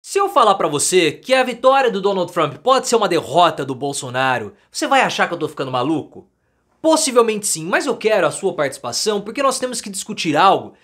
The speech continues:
que é, parece muito óbvio que Trump e Bolsonaro, eles são semelhantes, mas eles têm distanciamentos. Que o distanciamento que Trump tomou para vencer dois mil e vinte e quatro representa uma derrota pro Bolsonaro. Claro, eles têm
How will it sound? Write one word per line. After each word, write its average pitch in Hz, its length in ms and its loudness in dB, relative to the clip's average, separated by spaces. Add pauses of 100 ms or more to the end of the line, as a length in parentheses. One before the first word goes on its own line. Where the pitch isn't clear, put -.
(280)
que 311 180 -2
é, 277 100 2
parece 277 360 2
muito 240 240 -4
óbvio 196 460 4
que 190 180 -6
Trump 214 400 -2
e 180 80 -6
Bolsonaro, 185 720 2
eles 185 240 0
são 220 260 0
semelhantes, 202 920 2 (460)
mas 302 280 0
eles 262 300 -2
têm 262 220 -4
distanciamentos. 170 1120 -4 (1200)
Que 302 180 2
o 339 60 6
distanciamento 254 880 0
que 233 120 -6
Trump 226 400 0
tomou 175 560 2
para 320 320 6
vencer 208 520 -2
dois 151 240 -4
mil 175 220 -6
e 156 80 -6
vinte 190 360 -8
e 143 60 -8
quatro 190 600 0 (600)
representa 254 420 -2
uma 233 120 -2
derrota 196 400 4
pro - 120 -18
Bolsonaro. 135 440 -4
Claro, 226 320 4
eles 269 320 -2
têm 196 440 -4